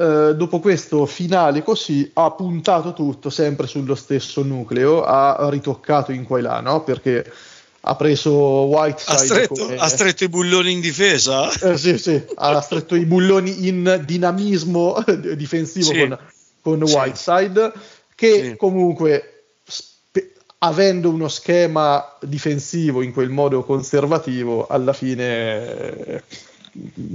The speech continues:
Speaker 1: potrebbe
Speaker 2: No,
Speaker 1: essere
Speaker 2: ci, ci
Speaker 1: meno,
Speaker 2: può sta-,
Speaker 1: meno
Speaker 2: ci,
Speaker 1: dannoso
Speaker 2: ci,
Speaker 1: che
Speaker 2: ci
Speaker 1: da
Speaker 2: può
Speaker 1: altre
Speaker 2: stare.
Speaker 1: parti.
Speaker 2: No,
Speaker 1: Esatto.
Speaker 2: ci può stare come scelta, come secondo lungo ci può stare, perché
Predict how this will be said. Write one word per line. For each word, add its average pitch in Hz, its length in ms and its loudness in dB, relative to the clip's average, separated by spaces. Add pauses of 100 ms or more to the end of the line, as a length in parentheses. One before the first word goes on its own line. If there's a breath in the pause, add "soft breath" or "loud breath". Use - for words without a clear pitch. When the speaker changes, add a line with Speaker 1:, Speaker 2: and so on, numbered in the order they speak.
(160)
Speaker 1:
potrebbe 160 420 2
Speaker 2:
No, 190 160 4
Speaker 1:
essere 156 160 2
Speaker 2:
ci, 160 160 0
ci 180 120 2
Speaker 1:
meno, 175 120 4
Speaker 2:
può 160 80 0
sta-, 180 180 0
Speaker 1:
meno 180 160 2
Speaker 2:
ci, 165 60 0
Speaker 1:
dannoso 151 300 0
Speaker 2:
ci, 135 60 -4
Speaker 1:
che 143 60 -4
Speaker 2:
ci 139 100 2
Speaker 1:
da 131 60 2
Speaker 2:
può 135 60 4
Speaker 1:
altre 120 140 -2
Speaker 2:
stare. 143 180 2
Speaker 1:
parti. 110 160 -14 (360)
Speaker 2:
No, 175 100 2
Speaker 1:
Esatto. 151 160 0
Speaker 2:
ci 120 60 2
può 180 120 0
stare 165 300 -2
come 160 200 -4
scelta, 170 380 0
come 165 160 -6
secondo 170 340 -2
lungo 185 240 0
ci 127 100 0
può 135 140 0
stare, 156 280 0
perché 123 500 -2